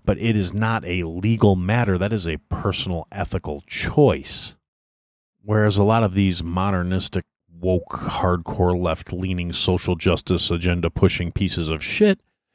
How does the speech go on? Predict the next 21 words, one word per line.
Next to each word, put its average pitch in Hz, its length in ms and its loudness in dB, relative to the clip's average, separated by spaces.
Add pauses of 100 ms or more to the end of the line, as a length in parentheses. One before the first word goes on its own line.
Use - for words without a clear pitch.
(120)
have 139 240 4
actually 131 840 2 (320)
chosen 107 440 4
to 101 160 2
decry 92 600 2 (140)
established 92 580 -2
religion 98 460 4
and 92 220 -2
instead 170 420 0
have 127 180 4
filled 185 280 2
that 113 180 0
same 151 400 0
role 123 300 8
in 98 80 2
their 139 180 0
life 127 380 -2
with 101 320 0
the - 100 0
fucking 92 460 -2
state. - 440 -4